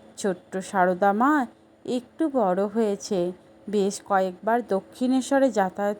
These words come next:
করেছেন। এমনকি একবার পথে হেঁটে আস্তে আস্তে বেশ বিপদে পড়েছিলেন। তিনি সেইবার বেশ কয়েকজন আত্মীয় কলকাতায় আসছিল, তাদের সাথে হেঁটে আসতে মা সারদা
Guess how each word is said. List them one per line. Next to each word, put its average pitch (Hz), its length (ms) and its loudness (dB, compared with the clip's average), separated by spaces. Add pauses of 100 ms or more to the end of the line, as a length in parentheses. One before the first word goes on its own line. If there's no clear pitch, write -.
(120)
করেছেন। 180 640 -2 (460)
এমনকি 262 760 0 (260)
একবার 214 540 2
পথে 208 420 2
হেঁটে 220 340 -2
আস্তে 208 400 0
আস্তে 277 360 0 (160)
বেশ 208 400 0
বিপদে 190 480 -4
পড়েছিলেন। 180 680 -4 (420)
তিনি 190 260 -4
সেইবার 202 640 0 (380)
বেশ 247 420 -2
কয়েকজন 214 680 0 (320)
আত্মীয় 254 540 -2
কলকাতায় 214 680 0
আসছিল, 190 680 0 (360)
তাদের 196 380 0
সাথে 214 520 -2
হেঁটে 226 380 -2
আসতে 233 480 0
মা 226 260 0
সারদা 196 560 0